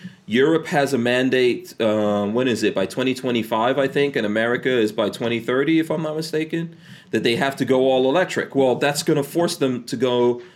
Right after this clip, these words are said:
you know, or they, they have to meet certain efficiencies,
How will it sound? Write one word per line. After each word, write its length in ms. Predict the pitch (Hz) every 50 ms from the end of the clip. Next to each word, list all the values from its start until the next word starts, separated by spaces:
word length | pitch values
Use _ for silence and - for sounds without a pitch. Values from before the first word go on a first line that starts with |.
| - _ _ _ _ _ - - -
you 120 | 131 139
know, 200 | 127 120 110 110
or 180 | 104 - 127 127
they, 200 | 127 131 131 135
they 240 | - 95 - 131 123
have 180 | - 151 147
to 120 | - 165 127
meet 600 | 107 - 123 120 117 127 135 147 139 127 - -
certain 360 | - - 160 143 - 135 117
efficiencies, 920 | 104 - - - 139 - - 151 117 110 - - 113 104 101 98 98 98